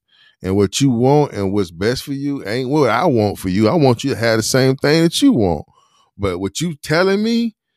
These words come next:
doesn't suggest that." You know, and if you wanna stay in this relationship, I think what he told her was, "Okay, here's an option. You can try this. It might not work."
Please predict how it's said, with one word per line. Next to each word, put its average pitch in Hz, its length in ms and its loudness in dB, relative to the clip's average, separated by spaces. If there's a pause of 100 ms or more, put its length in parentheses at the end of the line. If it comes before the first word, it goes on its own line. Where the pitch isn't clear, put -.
(220)
doesn't 123 320 2
suggest 117 600 0
that." 65 280 -6 (1300)
You 104 140 4
know, 98 460 2 (160)
and 107 100 -2
if 98 140 0
you 147 120 6
wanna 139 240 4
stay 131 300 2
in 120 60 2
this 113 180 2
relationship, 104 760 2
I 120 100 -2
think 160 240 0
what 143 120 4
he 135 120 4
told 139 340 0
her 120 100 2
was, 110 300 -2 (340)
"Okay, 113 400 2
here's 127 300 4
an 104 180 -4
option. 113 680 -2
You 131 100 -2
can 110 140 -4
try 113 340 2
this. 95 320 -2
It 113 100 -2
might 90 200 -4
not 82 200 0
work." 101 340 2